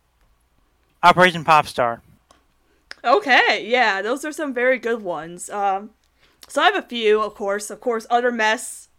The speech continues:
Speaker 2: iconic, of course. Prankiversary, double iconic. I mean, you cannot put the episodes where Lincoln shows up,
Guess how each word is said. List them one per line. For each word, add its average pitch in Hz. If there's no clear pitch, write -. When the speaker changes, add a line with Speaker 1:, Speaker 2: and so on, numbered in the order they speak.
Speaker 2:
iconic, 208
of 196
course. 190
Prankiversary, 254
double 285
iconic. 226
I 233
mean, 214
you 220
cannot 233
put 226
the 226
episodes 208
where 202
Lincoln 196
shows 196
up, 185